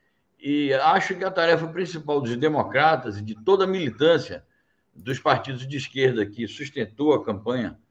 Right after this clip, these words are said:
do Lula é garantir a estabilidade, a governabilidade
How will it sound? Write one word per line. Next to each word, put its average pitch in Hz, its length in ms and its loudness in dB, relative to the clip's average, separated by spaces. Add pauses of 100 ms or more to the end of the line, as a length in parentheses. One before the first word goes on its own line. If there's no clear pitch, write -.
(220)
do 123 160 -8
Lula 160 500 2 (440)
é 139 100 0
garantir 180 880 2
a 123 460 0
estabilidade, 151 920 0
a 131 40 2
governabilidade 147 1120 -2